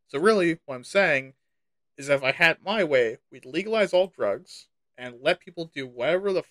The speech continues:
fuck they want with them until they fuck up or show signs of addiction. And then that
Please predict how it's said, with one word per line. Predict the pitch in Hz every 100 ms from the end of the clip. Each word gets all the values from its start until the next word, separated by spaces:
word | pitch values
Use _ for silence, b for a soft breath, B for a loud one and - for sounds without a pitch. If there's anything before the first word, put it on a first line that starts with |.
| _
fuck | - 170 -
they | 156
want | 151 131 98
with | 101
them | 87 - _ _ _ _ _ _ _ _
until | 143 175
they | 165
fuck | 151 151 147
up | 175 170
or | 147
show | - 127
signs | - 120 127
of | 127
addiction. | 123 208 - - _ _ _ _ -
And | 151
then | 196 185
that | 156